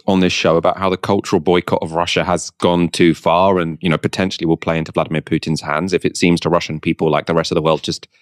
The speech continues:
hate sort of the concept of Russianness,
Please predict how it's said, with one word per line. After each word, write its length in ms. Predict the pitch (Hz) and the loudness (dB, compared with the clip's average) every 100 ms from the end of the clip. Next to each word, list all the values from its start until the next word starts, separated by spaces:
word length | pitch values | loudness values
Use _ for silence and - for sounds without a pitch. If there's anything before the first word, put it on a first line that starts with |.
| - _ _ _ | -20 _ _ _
hate 460 | - 104 - - - - | -2 0 0 -6 -12 -10
sort 160 | - | -4
of 60 | - | -2
the 60 | |
concept 560 | - - 104 95 - - | -2 -2 -2 -2 -4 -4
of 100 | 80 | -2
Russianness, 600 | 92 - 92 82 92 - | 0 0 0 0 -2 -6